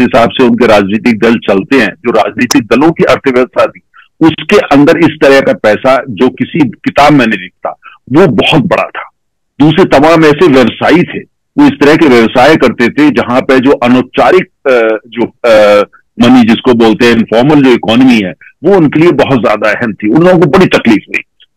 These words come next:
और इसके साथ साथ ये तमाम वो सारे लोग थे जिनका पूरा जो एक parallel economy देश में थी, जिसकी कुल मिलाकर के जो देश की अर्थव्यवस्था का लगभग पचास फीसदी थी, तो उसमें बहुत सारे स्टेक होल्डर्स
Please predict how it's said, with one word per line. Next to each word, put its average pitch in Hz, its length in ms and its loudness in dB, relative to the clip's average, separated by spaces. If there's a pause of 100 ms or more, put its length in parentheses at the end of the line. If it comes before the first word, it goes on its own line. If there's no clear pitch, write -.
(140)
और 147 60 4
इसके 170 220 0
साथ 127 240 2
साथ 165 260 0
ये 156 80 4
तमाम 120 400 0
वो 139 200 2
सारे 120 260 0
लोग 110 360 0
थे 147 40 0
जिनका 139 260 -2
पूरा 151 440 0
जो 151 120 0
एक 147 120 0
parallel 147 540 -2
economy 135 440 -4
देश 113 360 -4
में 123 100 -10
थी, - 180 -4 (400)
जिसकी 156 300 -2
कुल 139 180 0
मिलाकर 123 480 2
के 135 180 2
जो 127 60 4
देश 117 200 2
की - 180 -2
अर्थव्यवस्था 113 640 0
का - 360 -4
लगभग 120 460 2
पचास 156 360 -2 (120)
फीसदी 123 400 -4
थी, 87 160 -14 (420)
तो 180 200 4
उसमें 180 540 0
बहुत - 260 -2
सारे 139 260 2
स्टेक 151 260 2 (260)
होल्डर्स 147 260 0